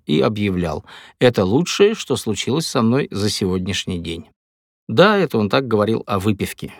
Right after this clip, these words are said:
сидя рядом с сыном на диване в Лос-Анджелесе. Потом он выпивал еще три-четыре таких бокала, а пятый брал с собой в постель. Конечно, отец научил меня многим хорошим вещам, но именно он и научил меня пить.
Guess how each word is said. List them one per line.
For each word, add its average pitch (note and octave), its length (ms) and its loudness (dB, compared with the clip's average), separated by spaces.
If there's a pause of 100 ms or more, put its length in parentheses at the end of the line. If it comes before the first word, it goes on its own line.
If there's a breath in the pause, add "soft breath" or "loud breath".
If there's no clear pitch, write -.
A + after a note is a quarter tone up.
сидя D3+ 300 2
рядом G#2 260 2
с - 60 -6
сыном E3 340 0
на A2 80 2
диване G#2 320 0
в F#2 60 -4
Лос-Анджелесе. F2 760 -6 (440 loud breath)
Потом G3+ 280 6
он F3 140 4
выпивал D#3 480 2
еще C3+ 300 0
три-четыре A#2 580 -2
таких F#2 300 -6
бокала, F#2+ 480 0
а - 40 -2
пятый G2 280 0
брал A#2 200 -2
с - 60 -12
собой F2+ 280 -6
в - 80 -12
постель. - 380 -12 (540)
Конечно, G3+ 420 6
отец G#3 280 2
научил F#3 320 4
меня D#3 260 4
многим C#3+ 340 2
хорошим G2+ 400 -2
вещам, F#2 480 -2
но G#2 120 0
именно C#3+ 480 2
он B2 260 0
и - 140 0
научил G2+ 400 2
меня G2+ 240 0
пить. - 320 -8